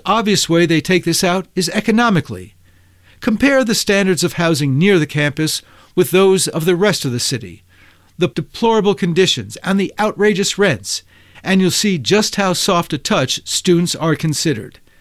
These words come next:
Compare the prices in the grocery stores and restaurants and drugstores. I can't begin to count the number of times I've been insulted by total strangers as I've walked around downtown. We students are hated and criticized by many,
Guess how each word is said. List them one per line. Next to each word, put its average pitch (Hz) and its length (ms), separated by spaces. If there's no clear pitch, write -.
Compare 247 360
the 240 100
prices 233 500
in 170 80
the 175 80
grocery 202 380
stores 156 360
and 165 120
restaurants 143 520
and 160 100
drugstores. - 680
I 220 120
can't 226 340
begin 196 460
to 196 100
count 185 320
the - 80
number 180 320
of 190 140
times 151 420
I've 156 240
been 170 180
insulted 160 680
by 151 140
total 190 360
strangers 139 680
as 156 140
I've 175 240
walked 180 320
around 175 340
downtown. 160 720
We 220 220
students 240 440
are 170 180
hated 226 580
and 160 220
criticized 190 680
by 185 160
many, 185 460